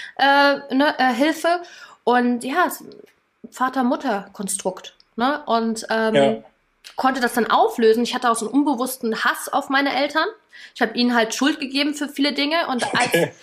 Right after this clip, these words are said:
Speaker 1: ja, es war total krass. Und dann, als ich das aufgelöst habe, das ist auch ganz heftig, also wo dann das wirklich aufgelöst war und ich dann meine Eltern in ganz anderen Licht gesehen habe, also ganz andere, hab ich auch dann ein ganz anderes Mindset bekommen.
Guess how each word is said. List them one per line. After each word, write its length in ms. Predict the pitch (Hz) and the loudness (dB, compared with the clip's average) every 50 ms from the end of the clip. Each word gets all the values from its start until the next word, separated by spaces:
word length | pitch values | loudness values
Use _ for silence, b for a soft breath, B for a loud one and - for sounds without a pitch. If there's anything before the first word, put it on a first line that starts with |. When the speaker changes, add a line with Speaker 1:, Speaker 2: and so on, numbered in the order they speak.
| B B - | B B -2
Speaker 1:
ja, 220 | 269 302 285 262 | 0 2 2 2
es 140 | 240 - - | 0 0 0
war 180 | 254 226 226 - - - | -2 -2 -2 -4 -8 -10
total 300 | - 220 226 233 262 254 | -8 -4 -2 -2 -2 0
krass. 280 | - - 302 294 - | 0 -2 -2 -2 -2
Und 80 | 214 208 | -4 -4
dann, 100 | 220 226 | -2 -2
als 100 | - 226 | -2 -2
ich 140 | 220 208 196 | -2 -2 -2
das 80 | - | 0
aufgelöst 580 | - 190 214 - - 269 254 277 285 277 - 247 | 0 0 0 0 -4 -6 -4 -4 -4 -4 -6 -2
habe, 400 | 240 269 285 285 285 302 320 320 B B B B B B B B | 0 2 2 2 2 2 0 -2 B B B B B B B B
das 140 | - - - | -8 -6 -6
ist 60 | 190 | -6
auch 140 | 160 - - _ - | -6 -8 -14 _ -10
ganz 220 | 165 185 185 - | -8 -8 -6 -6
heftig, 340 | 214 - - - 185 180 - | -6 -6 -4 -6 -6 -4 -4
also 280 | 175 175 180 180 - - - _ | -4 -4 -4 -6 -8 -10 -14 _
wo 120 | 185 196 | -2 0
dann 320 | 196 196 190 190 190 - - _ | 2 2 0 0 -4 -8 -14 _
das 140 | - - - | -12 -8 -6
wirklich 300 | 277 - 294 - - - | -4 -4 -4 -4 0 0
aufgelöst 680 | 196 302 349 - - 226 196 180 180 185 - - - | 0 0 0 0 0 0 0 0 -2 -4 -6 -6 -4
war 280 | 180 185 214 247 - 214 | 0 0 2 2 0 -2
und 140 | 202 - - | -4 -4 -6
ich 160 | 202 - - | -6 -6 -6
dann 140 | - 196 196 | -6 -4 -4
meine 200 | 196 196 196 - | -4 -4 -4 -2
Eltern 240 | - 247 254 262 226 | -2 -2 -2 -2 0
in 60 | 208 | 0
ganz 140 | 208 208 214 | 0 -2 -2
anderen 220 | 214 202 202 208 | -4 -4 -2 -2
Licht 260 | 233 294 - - - | -2 -2 -2 -4 -4
gesehen 360 | 226 196 180 190 190 190 190 | -6 -4 -2 0 0 0 0
habe, 380 | 180 185 190 190 226 277 349 330 | 2 2 2 2 4 2 2 2
also 220 | - 190 190 190 196 | 2 0 -2 -2 -2
ganz 200 | 196 208 202 - | -2 -2 -2 -2
andere, 360 | 214 214 208 202 202 196 190 B B B B B B B B B B B B B B B B _ _ _ - | -2 -2 0 0 0 0 -2 B B B B B B B B B B B B B B B B _ _ _ -2
hab 160 | - - - | -2 0 0
ich 160 | 240 - - | 0 0 2
auch 320 | 190 226 254 320 320 - - | 4 4 4 4 2 0 0
dann 160 | 247 233 247 | 0 0 2
ein 40 | 240 | 2
ganz 180 | 240 247 240 | 0 0 0
anderes 240 | 220 233 226 220 226 | 0 0 0 0 0
Mindset 460 | 233 220 233 294 302 - 285 277 285 | 0 0 0 0 -2 -2 -4 -4 -2
bekommen. 600 | - 233 226 - 220 214 226 247 262 285 285 262 | -4 -4 -4 0 2 2 2 2 0 -2 -4 -6